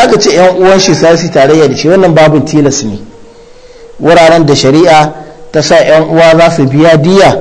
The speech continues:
to wannan ba wai ganin dama ne ake ba su shawara ba. Za a tilasta su ne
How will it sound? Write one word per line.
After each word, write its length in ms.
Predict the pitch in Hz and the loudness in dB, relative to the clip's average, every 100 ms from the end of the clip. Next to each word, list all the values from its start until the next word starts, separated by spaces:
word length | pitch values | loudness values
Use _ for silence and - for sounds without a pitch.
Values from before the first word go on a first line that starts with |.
| - - - - | -10 -18 -20 -6
to 80 | 147 | -2
wannan 360 | 156 190 196 165 | 0 2 2 2
ba 140 | 151 | 2
wai 140 | 160 | 2
ganin 300 | 160 170 170 165 | 2 0 0 2
dama 280 | 170 170 175 | 2 2 0
ne 60 | |
ake 240 | 143 147 156 | -2 -2 0
ba 140 | 143 | 0
su 120 | 131 | -2
shawara 380 | - 135 139 127 | 0 2 2 0
ba. 140 | 98 - - - - - - - - - _ _ _ - | -2 -10 -18 -20 -20 -20 -20 -20 -20 -20 _ _ _ -20
Za 200 | 190 147 | -6 -2
a 60 | 156 | -2
tilasta 520 | 147 160 147 - 151 | -2 -2 -2 0 -2
su 140 | 151 156 | 0 0
ne 240 | 156 147 | -2 -2